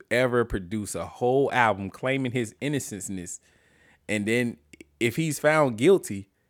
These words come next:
like, that's some shit right there, my nigga. Like, what if he did do it? Like, there shouldn't be a question there. I mean, I mean, somebody shot her. Somehow she got shot. But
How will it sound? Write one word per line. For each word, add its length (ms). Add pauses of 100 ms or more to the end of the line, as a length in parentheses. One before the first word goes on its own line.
(960)
like, 340 (1300)
that's 300
some 140
shit 360
right 220
there, 160
my 120
nigga. 280
Like, 260
what 200
if 100
he 160
did 480
do 260
it? 120 (760)
Like, 160
there 120
shouldn't 260
be 100
a 60
question 400
there. 140
I 60
mean, 200
I 20
mean, 320
somebody 380
shot 280
her. 160
Somehow 340
she 120
got 220
shot. 260 (540)
But 220